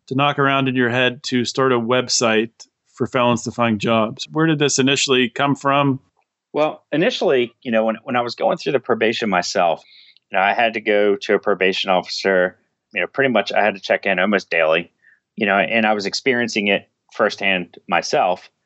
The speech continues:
Speaker 2: you know, so things started to click a little bit. And every time I would go into the probation office, I would always, you know, read the bulletin boards and, you know, read what was laying around and, and listen to people talking amongst themselves in the waiting room,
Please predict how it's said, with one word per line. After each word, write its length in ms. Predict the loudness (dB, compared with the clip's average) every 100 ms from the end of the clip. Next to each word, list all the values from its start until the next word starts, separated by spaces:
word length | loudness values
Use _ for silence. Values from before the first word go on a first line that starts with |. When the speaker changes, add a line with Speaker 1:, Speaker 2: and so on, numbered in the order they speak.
| _ _
Speaker 2:
you 100 | -8
know, 60 | -8
so 340 | -2 -2 -2
things 340 | -2 -2 -2
started 400 | -2 0 0 -2 -4
to 100 | -6
click 280 | -4 -4 0
a 40 |
little 260 | 0 2 0
bit. 240 | 0 -2 -2
And 160 | -6 -2
every 200 | 0 0
time 240 | -2 0
I 100 | 0
would 140 | 0
go 120 | 0 0
into 140 | 0
the 80 | -4
probation 540 | -2 0 0 0 0
office, 360 | 0 0 -2 0
I 60 |
would 100 | 0
always, 340 | 2 0 -2 -6 _ _ -20 _ -4
you 80 |
know, 80 | -2
read 240 | 0 0 0
the 80 |
bulletin 460 | 0 2 0 -2 -4
boards 560 | 0 2 2 2 -2 -6
and, 220 | -8 -12 _ _ _ _
you 80 | -4
know, 100 | -2
read 300 | 0 0 0
what 220 | 0 -2
was 140 | -4 -2
laying 280 | 0 2
around 560 | 2 2 2 2 0 -2
and, 160 | -6 -6
and 200 | -6 -2
listen 520 | -2 0 -2 0 -2 -8 _
to 540 | -4 0 2 2 0 -4 _ _ _ _
people 260 | -4 0 0
talking 440 | 0 -2 0 -2
amongst 340 | 0 0 -2 -6
themselves 540 | -12 -2 0 0 0
in 80 | -2
the 80 | 0
waiting 320 | 0 0 -2
room, 520 | 0 0 0 -2 -6